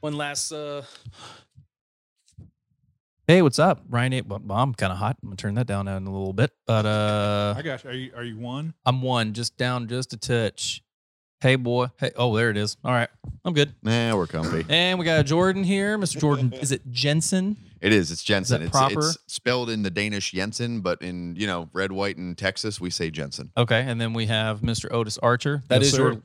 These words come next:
Speaker 1: legal name?
Speaker 2: That's my birth name. Yes, sir.
Speaker 1: That's impressive. That's, I mean,
Speaker 2: Thank
Speaker 1: that's,
Speaker 2: you.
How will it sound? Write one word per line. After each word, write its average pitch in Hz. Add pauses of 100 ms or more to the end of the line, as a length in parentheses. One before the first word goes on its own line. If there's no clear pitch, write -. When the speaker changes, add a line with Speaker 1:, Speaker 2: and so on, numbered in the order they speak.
Speaker 1:
legal 151
name? 156 (220)
Speaker 2:
That's 135
my 147
birth 165
name. 120
Yes, 113
sir. 117
Speaker 1:
That's 113
impressive. 98 (140)
That's, -
I 110
mean, 101
Speaker 2:
Thank 214
Speaker 1:
that's, 98
Speaker 2:
you. 85